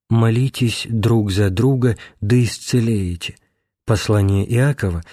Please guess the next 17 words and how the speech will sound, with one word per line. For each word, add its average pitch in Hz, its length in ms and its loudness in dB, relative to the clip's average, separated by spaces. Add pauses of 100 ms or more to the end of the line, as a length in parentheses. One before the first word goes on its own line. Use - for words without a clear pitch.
(120)
глава 104 340 2
пятая, 117 380 -2
стих - 260 -4
шестнадцатый. - 800 -6 (2500)
В 107 160 0
утешение 123 800 0
же 101 180 0
им 123 140 2
могу 113 400 0
предложить 110 680 0
совет 113 520 -2 (340)
святого 135 640 0
апостола 123 520 -2
Иакова, 107 760 -2 (440)
который 113 380 0
говорит 113 520 0
так: - 320 -8